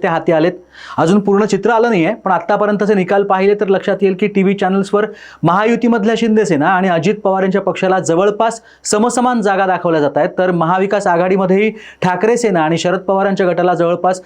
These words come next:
समान जागा दाखवल्या जात आहेत. याचा अर्थ काय घ्यायचा, तुम्हीच सांगा. जर भाजप शंभरच्या आसपास आहे आणि काँग्रेस शंभरपेक्षा जास्त जागा लढवून चाळीसच्या आसपास आहे, तर दोन्ही लहा-, बाजूच्या लहान पक्षांना समसमान जागा कशा काय दाखवल्या जात आहेत, हा प्रश्न समजत नाहीये.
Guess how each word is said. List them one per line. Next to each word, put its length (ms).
समान 360
जागा 240
दाखवल्या 340
जात 140
आहेत. 100
याचा 280
अर्थ 180
काय 200
घ्यायचा, 380
तुम्हीच 240
सांगा. 220
जर 120
भाजप 460
शंभरच्या 480
आसपास 400
आहे 200
आणि 140
काँग्रेस 560
शंभरपेक्षा 760
जास्त 320
जागा 300
लढवून 420
चाळीसच्या 440
आसपास 320
आहे, 220
तर 380
दोन्ही 360
लहा-, 180
बाजूच्या 400
लहान 240
पक्षांना 420
समसमान 520
जागा 220
कशा 220
काय 140
दाखवल्या 320
जात 180
आहेत, 160
हा 80
प्रश्न 260
समजत 360
नाहीये. 180